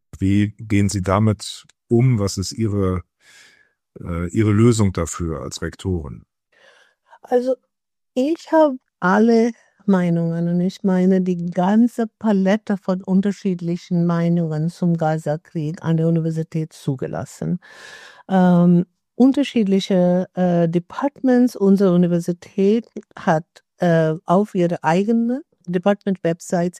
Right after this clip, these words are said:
Speaker 2: verschiedene Stellungnahmen gehabt zu dem Krieg. Und, äh, im Gegensatz zu vielen anderen Universitäten habe ich die stehen lassen, keine von denen entfernt, solange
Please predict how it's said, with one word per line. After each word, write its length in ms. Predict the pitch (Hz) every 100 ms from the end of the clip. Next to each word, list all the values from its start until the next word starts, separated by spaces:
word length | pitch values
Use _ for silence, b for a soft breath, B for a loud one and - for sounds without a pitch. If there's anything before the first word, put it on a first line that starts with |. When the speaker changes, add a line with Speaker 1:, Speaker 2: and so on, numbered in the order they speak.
| -
Speaker 2:
verschiedene 600 | 214 - 226 156 92 - -
Stellungnahmen 880 | - 165 151 156 147 131 143 180 - -
gehabt 600 | 160 156 202 - - -
zu 200 | - 185
dem 180 | 175 175
Krieg. 420 | - 180 269 - B B B B
Und, 560 | - 196 185 185 185 185 _
äh, 300 | 202 190 185
im 160 | 180 185
Gegensatz 460 | 190 202 180 170
zu 100 | -
vielen 580 | 175 - 247 220 170 170 -
anderen 380 | 175 214 202 170
Universitäten 960 | 165 165 165 170 165 165 - 190 202
habe 320 | 185 175 175 -
ich 340 | 180 185 - - _ -
die 180 | 170 170
stehen 400 | - 196 220 185
lassen, 400 | 147 - 196 208
keine 300 | 190 180 185
von 200 | 185 170
denen 380 | 151 147 180 - -
entfernt, 560 | 160 - 156 151 254
solange 560 | - 170 151 156 202